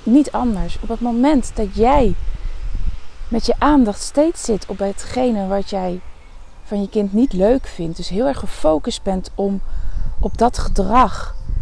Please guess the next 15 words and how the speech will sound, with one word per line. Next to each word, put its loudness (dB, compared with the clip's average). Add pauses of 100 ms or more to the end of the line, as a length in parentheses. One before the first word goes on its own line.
(100)
te 2
signaleren 6
en 6
daar 6
iets 2
van 2
te -2
zeggen, -2 (640)
ga -2
je 4
het 4
ook 0
steeds 2
meer 0
zien. 4